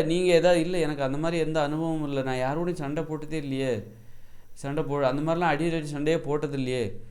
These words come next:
எனக்கு அப்படி ஒரு அனுபவமே இல்லையே" அப்படின்னு நீங்க சொல்லும்போது, அஹ், உங்களுக்கு அது வந்து பெருமையா,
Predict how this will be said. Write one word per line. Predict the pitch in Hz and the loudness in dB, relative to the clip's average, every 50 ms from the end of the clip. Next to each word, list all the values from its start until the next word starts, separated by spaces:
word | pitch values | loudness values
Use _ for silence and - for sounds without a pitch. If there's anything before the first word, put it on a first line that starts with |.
| - - - - | -12 -12 -8 -6
எனக்கு | - 135 139 139 | -4 -2 0 2
அப்படி | 135 127 135 151 | 2 2 2 2
ஒரு | 156 143 139 | 2 4 4
அனுபவமே | 131 143 151 165 170 165 170 165 147 | 4 4 2 0 0 2 2 2 2
இல்லையே" | 139 139 147 165 160 156 147 143 135 107 104 104 - - - - - - - - - - - - | 0 0 -2 -2 -2 0 0 0 0 -2 -2 -4 -8 -10 -12 -12 -14 -14 -14 -12 -12 -10 -4 0
அப்படின்னு | 123 135 131 147 160 170 175 180 175 | 2 2 2 2 2 2 2 4 4
நீங்க | 165 156 151 143 | 4 2 2 0
சொல்லும்போது, | - 139 143 143 160 156 139 143 131 113 117 131 160 175 - - - - - - - - - | 0 -2 -2 -2 -2 0 0 0 0 0 0 -2 -2 -4 -6 -10 -12 -12 -14 -14 -12 -4 0
அஹ், | 135 143 143 135 | 2 4 6 6
உங்களுக்கு | 139 139 156 165 160 156 160 | 6 4 2 2 2 2 2
அது | 147 151 156 | 4 4 2
வந்து | 156 156 165 175 175 165 143 131 - - - - | 2 2 0 0 0 0 0 -2 -4 -10 -12 -4
பெருமையா, | - 151 151 165 170 175 180 175 | 2 2 4 4 4 4 4 4